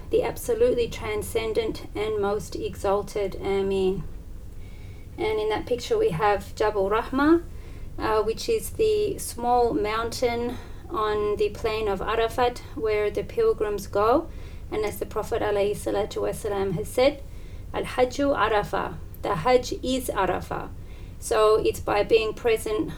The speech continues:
on that day, on the ninth of this month of Dhul Hijjah, uh, that's, uh, the most important rukn or pillar of the Hajj practices or the, the Hajj rituals. And it's on that day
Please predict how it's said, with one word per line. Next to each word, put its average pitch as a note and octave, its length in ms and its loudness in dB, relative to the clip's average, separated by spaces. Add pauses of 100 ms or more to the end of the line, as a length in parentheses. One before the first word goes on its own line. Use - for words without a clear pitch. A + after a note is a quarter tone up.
(120)
on A3 220 2
that G3+ 260 0
day, A3 480 6
on G#3+ 200 -2
the G3+ 100 0
ninth A#3+ 540 0
of G#3 240 -4
this G#3 220 -2
month G#3+ 280 -2
of G3 140 -4
Dhul F#3+ 200 -2
Hijjah, A#3 540 2 (480)
uh, G3+ 160 4
that's, G#3+ 380 2
uh, G#3 200 4
the A#3+ 220 6
most A3+ 320 -2
important G3+ 800 0
rukn C#4 500 2
or G3 280 6
pillar A#3+ 480 4
of G#3 320 4 (300)
the - 100 0
Hajj - 560 -2
practices E4 760 2
or A3 160 6
the, G3 340 4
the G#3 140 -2
Hajj A3 320 -2
rituals. C#4+ 680 4 (680)
And G#3+ 400 0
it's - 180 -2
on A3+ 260 0
that A3 260 -2
day G3+ 340 6